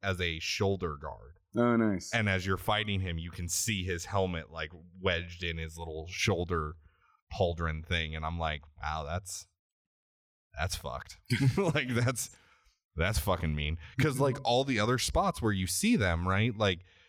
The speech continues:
Speaker 1: you see all of these dead fucking bodies, right? And they, like, basically went down in a blaze of fucking glory,
Speaker 2: Mm-hmm.
Speaker 1: right?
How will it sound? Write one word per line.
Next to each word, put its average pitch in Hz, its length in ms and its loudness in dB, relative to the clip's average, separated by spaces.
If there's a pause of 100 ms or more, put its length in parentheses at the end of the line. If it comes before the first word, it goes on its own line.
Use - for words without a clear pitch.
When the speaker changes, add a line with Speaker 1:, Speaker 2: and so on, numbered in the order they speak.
Speaker 1:
you 127 160 2
see 123 380 2 (260)
all 131 320 6
of 123 140 2
these 113 220 0
dead 101 260 0
fucking 101 460 0
bodies, 82 580 0
right? 90 400 0
And 92 160 4
they, 92 140 2
like, 85 260 0
basically 90 400 -2
went 80 300 -4
down 85 280 0
in 76 140 -4
a 73 80 -6
blaze 85 680 2
of 76 140 -4
fucking 76 400 -2
glory, 69 560 -8
Speaker 2:
Mm-hmm. 113 340 8
Speaker 1:
right? 92 260 4